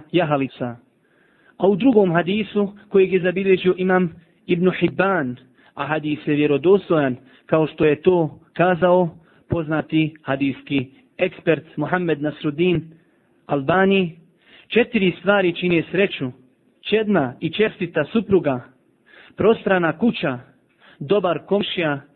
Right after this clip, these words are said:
i ugodna jahalica.” Pa nastavlja Božji poslanik sallallahu alaihi wa sallame: „A četiri stvari su nesreća: loša supruga,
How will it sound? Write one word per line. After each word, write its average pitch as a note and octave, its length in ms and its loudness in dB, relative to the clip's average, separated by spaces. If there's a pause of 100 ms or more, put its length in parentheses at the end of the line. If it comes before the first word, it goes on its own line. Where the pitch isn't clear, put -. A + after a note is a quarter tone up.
(140)
i F3+ 160 -6
ugodna F3 360 2
jahalica.” C#3+ 680 -2 (1120)
Pa D3 120 0
nastavlja F3+ 460 2
Božji F3 280 0
poslanik F#3 480 -2
sallallahu F3+ 560 0
alaihi F3 340 0
wa F3+ 200 0
sallame: G3+ 480 0 (240)
„A G#3 80 -2
četiri F#3 520 0
stvari F#3 440 -2
su E3 200 -2 (100)
nesreća: D#3+ 640 -4 (1000)
loša E3+ 500 2 (160)
supruga, D3 520 -2